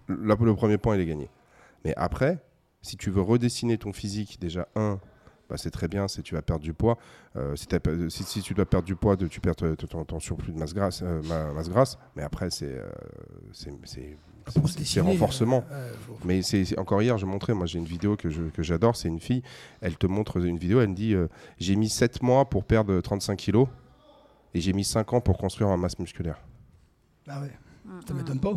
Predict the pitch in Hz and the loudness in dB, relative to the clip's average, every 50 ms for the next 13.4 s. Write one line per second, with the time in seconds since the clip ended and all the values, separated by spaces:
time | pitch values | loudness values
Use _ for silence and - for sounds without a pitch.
0 | - - - - - - - - 170 147 127 98 92 107 113 147 127 117 107 - | -2 -4 -6 -8 -8 -8 -4 0 2 2 2 2 0 2 2 2 2 2 2 0
1 | 104 - 107 95 - 110 104 92 87 87 90 85 92 85 85 98 - - 104 104 | 0 2 2 2 6 6 6 6 6 4 4 4 4 4 6 6 6 6 6 6
2 | 110 117 131 127 120 107 - - 98 95 95 98 101 101 98 - 120 120 113 104 | 6 6 8 6 6 6 4 4 4 6 4 4 2 0 2 4 6 6 8 6
3 | 92 87 - - 110 95 92 76 - - 92 87 85 - - 90 85 - - 90 | 6 4 4 2 2 2 0 -4 -6 -6 -6 -6 -6 -6 -6 -6 -6 -4 -4 -4
4 | 85 82 87 92 85 87 104 104 98 90 85 80 78 76 78 76 73 73 64 73 | -4 -4 -4 -4 0 2 2 2 4 2 2 2 2 0 0 -2 -2 -2 -4 -4
5 | 85 - - 90 107 127 127 127 127 - - - - - - - - 73 - 113 | -4 -4 -2 2 2 4 4 2 0 -2 -8 -16 -20 -20 -18 -14 -10 0 0 0
6 | - - - 69 73 64 67 76 78 78 80 87 92 - - 117 - - - _ | 0 0 -4 -4 -2 -2 -2 -2 -2 -2 -2 -2 -2 -2 -4 -6 -6 -8 -16 _
7 | _ - 80 85 87 92 95 - 123 117 101 - - 92 82 78 87 90 90 87 | _ -6 -4 -2 -2 -2 0 -2 0 0 0 0 2 0 -2 -2 0 0 0 0
8 | 87 90 - 131 110 113 120 107 85 82 82 78 - - 90 - - 101 95 - | 0 0 0 2 4 4 4 4 2 0 -4 -2 0 -2 -2 0 -2 -2 -2 -2
9 | - 95 - - 113 127 120 - 95 - - 85 - - 95 - - 113 98 - | -4 -4 -2 0 2 2 2 0 -2 -4 -6 -6 -6 -6 -8 -2 0 0 -2 0
10 | - 87 90 85 78 76 80 78 78 76 78 76 80 - - - - 107 90 90 | -2 -2 0 0 -2 -2 -4 -6 -6 -8 -10 -12 -8 -4 -2 -2 0 0 -2 -2
11 | 90 90 110 113 - - 92 - - 90 107 104 87 - - - - _ _ - | -2 -2 -2 -4 -4 -4 -6 -6 -4 -2 -2 -2 -2 -6 -12 -20 -20 _ _ -20
12 | - _ _ _ _ _ _ _ 147 127 120 107 - - 170 151 143 143 127 104 | -20 _ _ _ _ _ _ _ -16 -14 -14 -12 -12 -12 -10 -10 -10 -10 -12 -12
13 | 95 - - 139 107 - 123 | -14 -14 -14 -12 -12 -12 -14